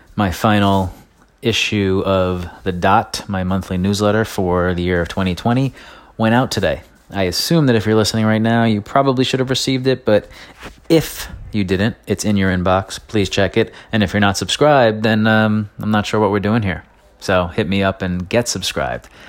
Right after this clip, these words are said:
because this issue is a tiny bit different than all of the others. It's normally a curation of just great stuff from around the web, you know, articles, videos,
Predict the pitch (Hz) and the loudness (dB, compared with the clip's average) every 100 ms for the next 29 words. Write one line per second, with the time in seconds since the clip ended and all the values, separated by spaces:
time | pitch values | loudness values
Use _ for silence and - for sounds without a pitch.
0 | - - - - - - 127 107 101 151 | -20 -20 -20 -10 -8 0 2 2 2 0
1 | 156 107 - 98 107 107 _ _ - 107 | 2 0 0 0 0 -4 _ _ -2 0
2 | 104 95 - - - - - 113 - - | 0 -2 -8 -20 -20 -16 -14 -12 -6 2
3 | 165 151 139 123 113 104 113 98 104 104 | 4 4 4 2 0 2 0 0 -2 0
4 | 95 98 - - - - _ _ 120 117 | -2 -4 -10 -20 -20 -20 _ _ 2 4
5 | 113 98 92 90 87 95 - - - - | 4 2 0 -2 -4 -6 -8 -10 -12 -16
6 | - 101 - 110 120 107 101 85 - 107 | -10 -8 -2 0 2 2 2 -2 -2 0
7 | 95 95 - 90 87 85 82 82 87 - | 0 0 0 -2 -4 -4 -6 -6 -8 -6
8 | 95 92 87 - 95 87 90 90 90 85 | -2 0 0 -2 -2 -2 -2 0 0 0
9 | 87 85 82 90 107 - 92 82 80 - | -2 0 0 0 -4 -8 -6 -4 -4 -8
10 | - - 98 87 82 85 82 82 78 87 | -16 0 2 2 0 0 0 -2 -2 0
11 | 87 85 80 82 78 - | 0 0 0 -2 -2 -6